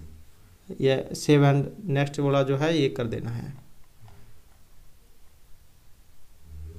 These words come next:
उसके बाद आपके सामने नया पेज आ जाएगा।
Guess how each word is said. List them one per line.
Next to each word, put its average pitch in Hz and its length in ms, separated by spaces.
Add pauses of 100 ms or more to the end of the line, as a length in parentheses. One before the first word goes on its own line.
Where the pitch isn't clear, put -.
(420)
उसके 180 220
बाद 175 220
आपके 165 380
सामने 147 520 (240)
नया 147 260
पेज 156 400 (380)
आ 135 100
जाएगा। 110 440